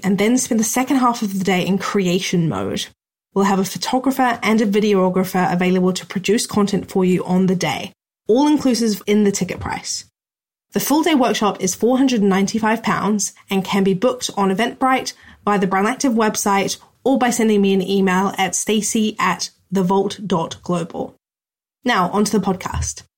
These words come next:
In today's episode, I am focusing on lead magnets.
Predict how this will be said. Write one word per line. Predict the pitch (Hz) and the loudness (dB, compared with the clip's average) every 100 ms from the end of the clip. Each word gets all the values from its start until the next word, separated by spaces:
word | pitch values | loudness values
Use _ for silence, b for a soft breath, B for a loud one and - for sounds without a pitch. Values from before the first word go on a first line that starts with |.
| _ _ - | _ _ -2
In | 220 | 0
today's | 254 285 320 | 2 2 2
episode, | 247 202 139 139 - B B B - | 0 -2 -2 -4 -6 B B B -2
I | 208 | 0
am | 226 240 | 2 0
focusing | - 208 190 196 165 | 2 0 0 0 2
on | 185 190 - | 2 0 0
lead | 208 202 202 185 | 2 2 2 0
magnets. | 180 151 - - - - - | -2 -4 -8 -8 -8 -8 -10